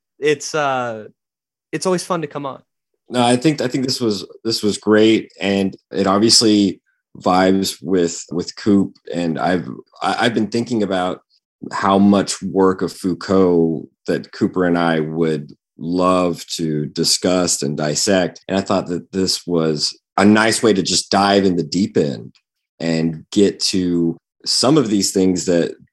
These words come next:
Speaker 2: we got to explore today. So I, I thought that this is, like, kind of food for thought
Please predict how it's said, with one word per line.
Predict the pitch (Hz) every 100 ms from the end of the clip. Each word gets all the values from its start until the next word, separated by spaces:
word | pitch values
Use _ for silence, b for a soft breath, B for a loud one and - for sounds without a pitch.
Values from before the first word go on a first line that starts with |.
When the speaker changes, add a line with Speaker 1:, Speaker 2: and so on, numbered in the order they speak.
| _ -
Speaker 2:
we | 92
got | 85 85
to | 85
explore | - - 92 98 107
today. | 80 69 58 50 - _
So | - 85 85 76 67
I, | 60 82 95 95 95 -
I | 101
thought | 101 101 92
that | 98 80 _
this | 107 101 110
is, | 98 82
like, | 85 82 _
kind | - 101
of | 87 80
food | - - 104 95
for | - 85
thought | - 92 95 92 -